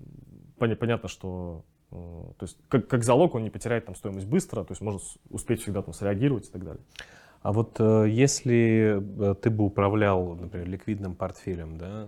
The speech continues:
Speaker 2: эм, поскольку сейчас все-таки ты около венчура, э,
Speaker 1: Мгм.
Speaker 2: занимаешься, твой личный портфель, э, пов-, повторял бы публичный портфель, э, фонда? Ну, не публичный, окей,
Speaker 1: М,
Speaker 2: фондовый
Speaker 1: я понял,
Speaker 2: портфель.
Speaker 1: понял.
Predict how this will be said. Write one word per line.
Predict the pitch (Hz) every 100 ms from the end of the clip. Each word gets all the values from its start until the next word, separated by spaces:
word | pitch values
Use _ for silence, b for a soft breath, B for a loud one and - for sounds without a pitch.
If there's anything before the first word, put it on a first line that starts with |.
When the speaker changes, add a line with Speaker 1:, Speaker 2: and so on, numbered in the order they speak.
| - 92
Speaker 2:
эм, | 90 90 87 87 85 85 85 - 87 90 101 98
поскольку | 98 -
сейчас | - 87
все-таки | - 90 -
ты | 90
около | 85 85 - 92
венчура, | 143 175 - 98 90
э, | 95 92 95 92 90 92 98 98 92
Speaker 1:
Мгм. | 95
Speaker 2:
занимаешься, | 92 87 80 - b b b b b b -
твой | 107 120
личный | 117 131 127 - 98
портфель, | 95 98 - - 92 85 80 - -
э, | 90 87 85 82 -
пов-, | - - _ -
повторял | 87 101 127 170
бы | 143 110 92
публичный | - 107 104 104 98 - 90
портфель, | - 90 - 92 87 85 85
э, | 85 85 82
фонда? | - 90 80 -
Ну, | 110 107
не | 90
публичный, | 90 113 143 147 131 120
окей, | 120
Speaker 1:
М, | 117
Speaker 2:
фондовый | 110 101 120 117
Speaker 1:
я |
понял, | 113
Speaker 2:
портфель. | 101 107
Speaker 1:
понял. | 104